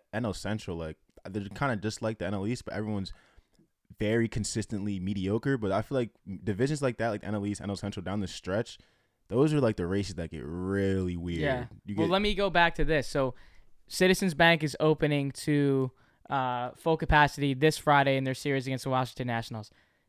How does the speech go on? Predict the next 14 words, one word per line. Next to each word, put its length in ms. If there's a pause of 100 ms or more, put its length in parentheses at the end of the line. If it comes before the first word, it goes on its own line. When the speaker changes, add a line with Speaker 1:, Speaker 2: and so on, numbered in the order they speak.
(140)
Speaker 2:
Net, 300
and 120
it 80
was, 240
it, 220
it 120
got 160
moved 300
up. 180
It 60
was 140
supposed 360
to 80
start 320